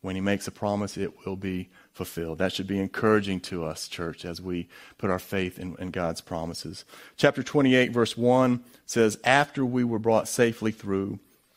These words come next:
we then learned that the island was called Malta." And here's a picture on the map. It's way over here. There is a little, uh, island in the middle of that red circle there, named, known as Malta.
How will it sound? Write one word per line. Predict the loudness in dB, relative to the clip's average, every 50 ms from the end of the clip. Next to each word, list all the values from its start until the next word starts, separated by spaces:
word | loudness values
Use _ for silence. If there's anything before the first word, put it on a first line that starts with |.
| _ _ _ _
we | 2 4 4
then | 6 6 4 6 6 6
learned | 6 6 6 4 4 2 0 -2 -4 -10 -20 _ _
that | -4 -4 -4 -2
the | -4 -6 0 2
island | 4 6 6 6 6 4 2 0 -2
was | -4 -6 -6
called | -4 0 2 2 4 4 2 0 -4 -8 -18 -20 -20 -14 _
Malta." | -2 2 4 4 4 4 2 -2 -2 -2 -2 -4 -4 -10 -20 -20 -20 -20 -20 _ _ _ _
And | 0 2 4 4 2 0 -2
here's | 0 0 2 2 2
a |
picture | 2 2 2 0 0 0 0 0
on | 2 2 2
the | 2
map. | 4 4 6 6 6 4 2 0 -6 -18
It's | -18 -16 -14 -12 -8
way | -2 2 4 4 4
over | 4 4 2 2
here. | 2 2 2
There | 2 2 4
is | 4 4 4 4
a | 2 2
little, | 2 4 4 4 4 6 4 4 2 0 -2 -8 -12 -6
uh, | -4 -2 -2 0 2
island | 6 6 6 6 6 4 4 4 4
in | 4 4
the | 4
middle | 4 4 4 4 2
of | 4 4
that | 4 4 4 2
red | 0 -2 0 2 4 4 4 2 -2 -6
circle | -4 0 0 0 0 0 0 2
there, | 4 4 4 4 4 2 0 -4 -12 _ -20 -20 _ _ -6
named, | -2 0 0 2 0 0 -2 -4 -2 -2 -2 -2 -2
known | 0 2 2 2 2
as | 2 0 -2
Malta. | -4 -4 0 2 2 4 4 2 2 2 2 0 0 -2